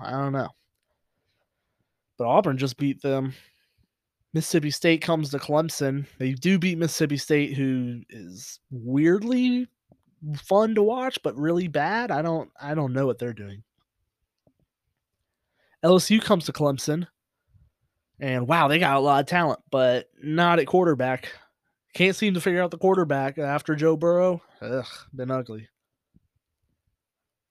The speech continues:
So we'll call that two losses, six wins. Sure, why not? I, we'll add, we'll add on, like, an F C S sprinkle win. They go and they play,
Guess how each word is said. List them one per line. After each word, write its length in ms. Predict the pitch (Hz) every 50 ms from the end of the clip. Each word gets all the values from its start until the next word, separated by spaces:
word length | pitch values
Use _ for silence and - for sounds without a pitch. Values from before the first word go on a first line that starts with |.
| _ _ _ _
So 240 | _ - 143 135 131
we'll 140 | 147 180 180
call 220 | - 196 185 175
that 280 | 165 165 156 151 135 - -
two 220 | - - - 202 196
losses, 920 | 175 170 160 165 165 160 - - 156 156 151 151 147 143 - - - - _ _ _
six 800 | - - - - - - - - - - 143 143 - - - -
wins. 720 | 160 160 160 160 165 170 170 170 - - - - - _ _ _ _ _ _ _ _ _ _ _ _ _ _ _ _ _ _ _ _ _ _ _ _ _ _ _ _
Sure, 360 | - - - 127 131 143 151
why 200 | 151 143 131 139
not? 280 | 139 143 143 147 151 -
I, 180 | 104 117 131 131
we'll 260 | 143 147 147 147 151
add, 140 | 156 156 165
we'll 160 | 180 185 180
add 180 | 170 170 170
on, 140 | 170 165 170
like, 140 | 156 151 135
an 80 | 143 143
F 100 | 147 -
C 180 | - 143 139
S 200 | 139 139 143 -
sprinkle 640 | - - - - - _ 147 143 135 - 147 143 143
win. 360 | 143 143 143 143 147 151 151 - _ _ _ _ _ _ - - - - - - - - - - _ _ _ - - _ _ _ _ _ _ _ _ _ _ _ - - - _
They 140 | 147 151 151
go 260 | 156 170 170 180 180
and 80 | 170 156
they 100 | 165 160
play, 500 | - - 180 165 160 156 151 143 139